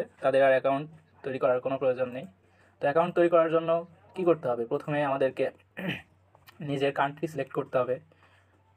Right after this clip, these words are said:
আমরা যেহেতু বাংলাদেশে বসবাস করি, এই কারণে আমাদেরকে বাংলাদেশ select করে তারপরে মোবাইল নাম্বার দিতে হবে।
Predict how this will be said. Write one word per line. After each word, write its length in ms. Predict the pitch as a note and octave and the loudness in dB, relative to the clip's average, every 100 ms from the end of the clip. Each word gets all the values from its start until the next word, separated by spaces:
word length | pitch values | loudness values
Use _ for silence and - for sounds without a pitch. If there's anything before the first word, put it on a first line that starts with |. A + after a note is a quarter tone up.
| - | -10
আমরা 180 | C#3+ C3 | -4 -4
যেহেতু 240 | B2+ C3+ C#3 | -2 -6 0
বাংলাদেশে 420 | C3+ C#3 C#3 C#3 D3 | 0 2 0 2 0
বসবাস 320 | C#3 D3+ A2+ | 4 2 2
করি, 180 | - C3+ | -2 -4
এই 100 | C3+ | -4
কারণে 240 | C#3 C3+ C3 | -2 -2 0
আমাদেরকে 380 | C3 C3 B2+ C#3+ | -2 -4 -4 -4
বাংলাদেশ 400 | C3 C3 C#3+ D3+ | -2 0 2 0
select 260 | D#3 D3 C#3+ | -2 -4 -2
করে 160 | C#3+ C#3 | -2 0
তারপরে 440 | - - C3 B2+ F3 - _ _ _ _ _ | 0 0 0 2 0 -6 _ _ _ _ _
মোবাইল 300 | D3 C#3 C#3 C#3 | -4 2 2 2
নাম্বার 260 | C3+ C3+ C3+ | -2 -4 -4
দিতে 180 | C3 C3 | -2 -2
হবে। 160 | D#3 | -2